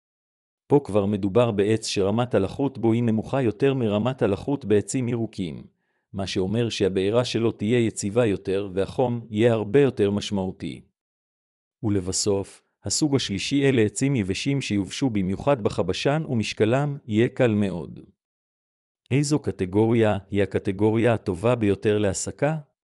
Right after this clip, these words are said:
אם תשאלו מומחים רבים להסקה באמצעות עצים, תגלו שרובם יבחרו בסוג השלישי, עצים שעברו תהליך ייבוש בחבשן מיוחד,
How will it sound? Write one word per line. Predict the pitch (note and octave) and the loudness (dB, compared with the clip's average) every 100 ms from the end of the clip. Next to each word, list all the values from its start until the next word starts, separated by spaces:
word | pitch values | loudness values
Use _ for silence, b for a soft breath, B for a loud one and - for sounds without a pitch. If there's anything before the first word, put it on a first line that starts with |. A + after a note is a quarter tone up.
| _ _ _ _ _ _ _ B2+ | _ _ _ _ _ _ _ -2
אם | A#2+ | -2
תשאלו | A#2 G#2 G2+ G2 C3 | -2 -2 0 4 4
מומחים | A#2+ G2+ - D3 C3 | 4 0 0 -2 0
רבים | G#2 F2+ C3 B2+ | -2 0 0 0
להסקה | G2+ - - C3 A#2 | 0 -2 -2 0 2
באמצעות | G#2 G2 G#2+ A#2 A#2+ | 2 0 0 -2 -2
עצים, | G2+ - G2 C#2 A#1+ _ _ _ _ _ | -8 -6 -6 -8 -14 _ _ _ _ _
תגלו | G2 G#2 C3+ C#3+ | -2 0 2 0
שרובם | A#2 G2 F#2+ C3 C3+ | -2 0 2 2 0
יבחרו | F2+ - G#2+ C#3 | -4 -6 -2 0
בסוג | G#2 - C#3+ A#2+ | 0 -2 0 0
השלישי, | - F#2+ F2+ - A2+ - _ | -2 -4 -6 -6 -8 -10 _
עצים | - - C3 | -10 -4 -4
שעברו | A#2 G2+ F#2+ C3 | 0 0 0 -2
תהליך | A#2+ G2+ B2 - | 2 2 0 -4
ייבוש | G2 G#2 C3 | -4 -4 -4
בחבשן | G#2+ G2 G#2 - C3+ A#2+ | -4 -6 -8 -4 -2 0
מיוחד, | G#2 G2 - A#2+ | 0 -2 -2 -2